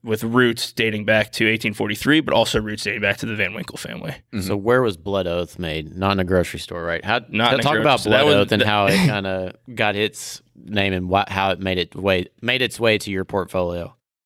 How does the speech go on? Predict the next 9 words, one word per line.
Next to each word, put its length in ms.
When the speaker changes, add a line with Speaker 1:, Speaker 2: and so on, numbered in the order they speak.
Speaker 1:
So 240
Blood 240
Oath 220
was, 240
um, 240
a 60
product 640
that, 420
um, 500